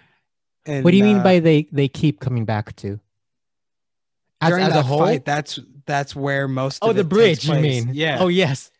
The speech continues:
Speaker 1: I had that thought. Like, why are all the aliens on this one bridge?
Speaker 2: Uh, but other than that, most of it felt like just bare bones cinematography.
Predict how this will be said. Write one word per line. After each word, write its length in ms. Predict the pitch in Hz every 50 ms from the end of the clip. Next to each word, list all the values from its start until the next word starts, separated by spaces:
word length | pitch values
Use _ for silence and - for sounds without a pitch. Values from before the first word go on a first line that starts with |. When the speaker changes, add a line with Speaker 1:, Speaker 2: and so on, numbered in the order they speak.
| _
Speaker 1:
I 160 | 147 147 160
had 180 | 156 156 160 156
that 200 | 160 143 151 _
thought. 200 | - 175 147 139
Like, 180 | 147 139 139 123
why 180 | 127 135 151 160
are 100 | 170 185
all 180 | 170 156 160
the 160 | 160 - 123
aliens 340 | 143 151 175 190 170 151 135
on 140 | 135 127 135
this 140 | 139 120 -
one 200 | 135 143 135 135
bridge? 420 | - 131 156 151 113 - - - - _ _ _ _ _ _ _ _ _ _ _ _ _ _ _ _ _ _ _ _ _ _ _ _ _ - - _ _ _ _ _ _ _ _ _ _ _ _ _ _ _ _ _ -
Speaker 2:
Uh, 560 | 147 147 139 131 127 123 120 117 117 117 117 - - _ _ _ _ _
but 400 | - 143 156 151 139 135 127 - _ _ _
other 240 | - 165 175 196 202
than 160 | 190 180 156
that, 340 | 139 143 151 160 156 135 107
most 500 | 123 135 135 139 151 180 185 - - -
of 220 | 226 214 180 165 180
it 220 | 165 135 - _
felt 440 | - - - - 160 160 165 151 117
like 420 | 139 143 127 117 _ _ _ _ _ _ _ _ _ _ _ _ _ _ _ _ _ -
just 240 | - 165 156 - _ 131 120 - _
bare 340 | - 104 104 123 143 147 143
bones 520 | 127 113 123 123 131 143 147 135 120 117
cinematography. 1080 | - - 139 127 131 135 135 123 - - 117 123 139 139 151 139 - - 139 120 104 -